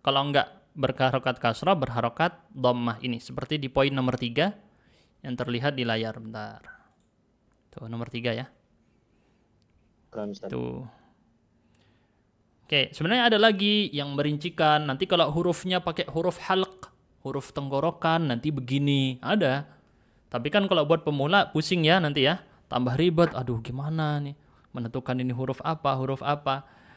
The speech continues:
Speaker 1: Makanya sudah paling mudah buat pemula gini dulu diikutin.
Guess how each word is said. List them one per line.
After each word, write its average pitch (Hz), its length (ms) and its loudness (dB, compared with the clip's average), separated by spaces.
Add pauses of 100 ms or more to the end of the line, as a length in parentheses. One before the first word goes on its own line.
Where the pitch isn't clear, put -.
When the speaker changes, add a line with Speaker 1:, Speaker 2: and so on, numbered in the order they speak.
(100)
Speaker 1:
Makanya 123 680 0
sudah 147 480 0 (300)
paling 127 220 -2
mudah 131 280 0
buat 156 180 2
pemula 143 360 2
gini 135 260 0
dulu 113 240 -2
diikutin. 110 560 -8